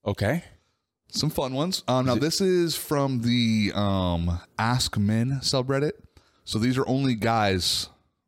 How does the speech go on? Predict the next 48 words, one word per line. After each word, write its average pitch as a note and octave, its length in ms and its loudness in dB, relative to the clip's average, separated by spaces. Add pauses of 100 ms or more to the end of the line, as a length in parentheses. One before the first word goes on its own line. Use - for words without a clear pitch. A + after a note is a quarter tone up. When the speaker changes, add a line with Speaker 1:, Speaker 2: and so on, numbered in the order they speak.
(180)
Speaker 2:
theoretically, E2 680 0 (340)
that G2 140 0
are G2 80 2
responding F2+ 640 0
to D#2+ 100 -2
this, - 360 -6 (1160)
which G2+ 240 -2
is G#2 120 0
what A2 120 -2
made F#2+ 180 0
it D2+ 80 0
really F2 260 2
kind D2+ 180 -4
of D#2 80 -6
funny. - 260 -10
<laughs> - 120 -2 (480)
Speaker 1:
You A2 140 2
have G#2+ 240 2
a F#2+ 160 2
Ask G2 380 0
Men G#2 240 0
section? C3+ 500 -2
Is F#2+ 100 0
that F#2 140 0
what F#2 140 -2
you G2 320 0
Speaker 2:
That's, A2 320 -4
uh, G2+ 160 2
there's G2 180 0
a F#2 60 0
subreddit, E2 500 -2
which E2+ 140 -6
is, - 180 -4
you E2+ 60 0
know, D2+ 180 0
Speaker 1:
Yeah. G2 200 0
Speaker 2:
subreddit E2+ 340 0
Ask D#2+ 240 -2
Men. E2+ 200 -2 (380)
Speaker 1:
Yeah. F2 160 -4 (300)
You B2 80 -14
favorite F2+ 300 -4
that? F#2 200 -6 (840)
Speaker 2:
No, G2 300 -2 (260)
I G2+ 80 -2
Speaker 1:
Oh. G2 40 4
Speaker 2:
haven't E2+ 280 0
yet. E2 140 0